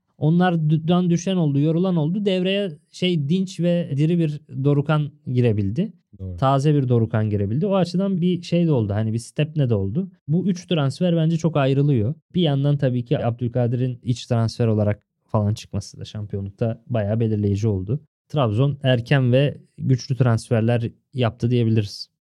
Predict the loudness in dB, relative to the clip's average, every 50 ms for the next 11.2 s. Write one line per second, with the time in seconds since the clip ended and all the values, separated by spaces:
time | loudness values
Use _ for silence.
0 | _ _ -2 -2 -2 -2 -2 -8 -10 -6 -4 -2 0 0 2 2 0 0 0 0
1 | 0 2 2 2 0 2 2 2 2 2 2 0 0 -2 -2 -2 0 2 2 0
2 | -2 -2 0 0 2 2 0 -2 -4 -6 -8 -8 -8 -6 -4 -2 -2 -2 -2 -4
3 | _ -2 0 2 2 2 2 0 0 0 -2 -2 0 0 0 0 0 0 -2 -4
4 | -2 -4 -2 0 -2 -2 -4 -8 -20 _ _ _ _ _ _ -6 -4 -2 0 -2
5 | -2 0 0 0 0 2 2 2 4 4 4 2 2 2 0 0 0 0 -2 -2
6 | -2 -2 -2 0 0 0 0 0 0 0 2 2 0 0 0 0 0 2 2 2
7 | 2 2 0 0 -2 -4 -4 -4 -4 -2 0 0 0 0 -2 -2 0 0 0 0
8 | -2 -4 -2 -2 -2 -2 -2 -8 _ _ _ _ _ _ -2 0 2 2 2 2
9 | 2 2 2 2 4 4 2 0 -4 0 4 4 4 6 6 6 6 6 4 4
10 | 4 2 2 -2 -2 0 2 4 4 4 2 2 0 -2 -2 -2 -2 -2 -2 -6
11 | -8 -12 -10 -10